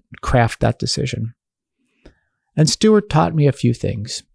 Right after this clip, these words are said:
And what Stuart said to me, and he was the first that said it, was, "I listen with my eyes and I listen with my heart." And I said, "W-,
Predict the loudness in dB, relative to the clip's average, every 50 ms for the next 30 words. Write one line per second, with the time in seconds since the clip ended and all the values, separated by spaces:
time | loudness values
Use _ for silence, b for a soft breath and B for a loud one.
0 | _ _ _ _ _ _ b b b b b b b b b b _ _ 0 2
1 | 2 4 4 2 2 0 0 2 4 4 4 4 2 2 2 2 2 2 2 0
2 | 2 4 4 4 4 4 4 4 4 2 0 -2 0 0 0 2 0 -2 -2 -2
3 | -4 -4 -4 -4 -6 -8 -10 _ _ _ _ _ _ _ _ _ _ _ _ _
4 | _ _ _ _ _ 2 2 4 4 4 4 4 4 4 4 2 2 2 2 0
5 | -2 -4 -8 _ -2 0 0 0 2 2 2 2 2 2 0 2 2 2 4 2
6 | 2 2 0 -4 -6 -8 _ _ _ _ _ _ _ _ _ _ _ _ _ _
7 | _ _ -6 -4 -2 -2 -2 -2 0 2 2 2 2 2 4 4 4 2 2 2
8 | 2 2 2 0 -2 -6 -10 -10 -14 -18 -20 -20 _ _ _ _ _ _ _ _
9 | _ b b b b b b b b b _ _ _ _ _ _ _ _ _ _
10 | _ _ _ _ _ _ _ _ _ -2 0 2 2 2 2 2 0 0 0 -2
11 | -4 -6 -8 -8 -6 -6 -6 -8